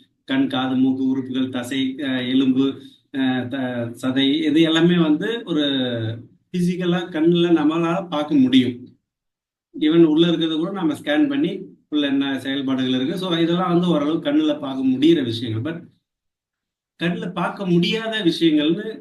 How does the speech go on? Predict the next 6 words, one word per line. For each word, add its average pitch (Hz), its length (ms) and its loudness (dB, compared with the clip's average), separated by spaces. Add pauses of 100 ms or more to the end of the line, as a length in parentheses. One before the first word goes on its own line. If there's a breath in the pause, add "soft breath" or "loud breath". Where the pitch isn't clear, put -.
(120)
இன்னும் 156 180 2
இருக்கு. 123 440 -6
எமோஷன்ஸ், 139 840 2
நம்மளோட 127 480 2
உணர்வுகளை 143 500 2
வந்து 123 540 -6